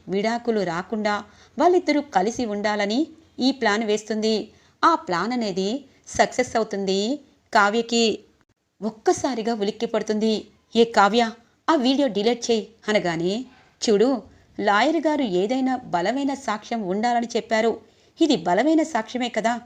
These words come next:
ఇది కోర్టులో ప్రొడ్యూస్ చేసి మా కవి గారు నీకు విడాకులు ఇచ్చేటట్టు చేసేస్తాను. ఇప్పటితో నీ దరిద్రం మా ఫ్యామిలీకి వదిలిపోతుంది" అనగానే,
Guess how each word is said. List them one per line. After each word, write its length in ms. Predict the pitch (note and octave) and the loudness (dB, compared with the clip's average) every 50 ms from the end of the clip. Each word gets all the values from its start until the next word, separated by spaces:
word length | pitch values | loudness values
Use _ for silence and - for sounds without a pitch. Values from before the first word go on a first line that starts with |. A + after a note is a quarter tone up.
| - _ _ _ _ - | -16 _ _ _ _ -2
ఇది 180 | - D#4 D#4+ B3+ | 0 0 0 0
కోర్టులో 640 | - - - F#3+ G3 A3+ A3+ - A3+ A3+ A3 G#3+ - - _ _ _ _ _ - | -2 -4 -4 -2 -2 -2 0 0 0 0 0 0 -2 -8 _ _ _ _ _ 2
ప్రొడ్యూస్ 460 | D4+ F4+ D#4 - F4 D#4+ - - - | 2 2 4 2 0 0 0 -2 -4
చేసి 400 | G#3+ G#3 - A#3 A3+ A3+ - - _ _ _ _ _ - | -4 -2 0 -2 -2 -2 -4 -8 _ _ _ _ _ 0
మా 80 | A#3 A#3 | 0 0
కవి 380 | A#3 - - F#3 F#3+ A3+ B3+ G3+ | 0 0 -2 -2 -2 0 0 0
గారు 320 | A3 G3 F3+ A#3 D#4 D#4+ - - - _ - A#3+ | 0 0 0 0 0 -2 -4 -8 -20 _ -4 -2
నీకు 220 | C#4+ C#4 - G3+ | -2 -2 -2 -2
విడాకులు 480 | F3 F3+ F#3 G3+ B3 C#4 C4+ - C4+ A#3 | 0 0 2 2 2 2 2 0 -4 -4
ఇచ్చేటట్టు 580 | - - G#3+ G#3+ G#3+ G3+ G3 - A3 C4 D#4+ - - - _ _ - - D4 | -4 -4 -4 -4 -4 -4 -2 0 0 0 -2 -4 -8 -20 _ _ -2 2 4
చేసేస్తాను. 680 | B3+ B3+ - A#3+ - - - G#3+ G#3 A3 A3+ G#3 - - - _ _ _ _ _ _ _ _ _ _ _ _ - _ _ _ _ _ _ - | 4 4 2 -2 -4 -2 0 0 2 2 0 -2 -4 -8 -16 _ _ _ _ _ _ _ _ _ _ _ _ -20 _ _ _ _ _ _ 2
ఇప్పటితో 440 | C#4 E4 E4 - D#4 - - - G#3+ | 2 2 4 2 0 0 2 0 0
నీ 140 | G3 F#3 F3 | 0 0 -2
దరిద్రం 520 | E3 E3 F#3 F#3+ A3 G3+ F#3 G#3+ A#3+ C#4+ D4 - - - _ - | 0 0 0 0 0 0 0 0 0 0 -4 -6 -14 -20 _ 2
మా 100 | C#4+ F4 | 4 4
ఫ్యామిలీకి 520 | F4+ - - C4 B3+ C4 B3+ A3+ G#3+ A3 C4 | 6 6 4 4 4 4 2 0 -2 -2 -2
వదిలిపోతుంది" 800 | A3+ G3 F#3+ F3 A3 B3+ B3+ - A3 A3 - A3 G#3+ A3+ A3 - - | 0 0 0 0 -2 -2 -2 -2 -2 -2 -2 -2 -2 -2 -2 -2 -4
అనగానే, 540 | G#3+ A3+ G#3+ G#3 F#3 F3+ F#3 F#3+ G#3 A3 | -4 -4 -2 -2 -4 -2 -2 -2 -4 -4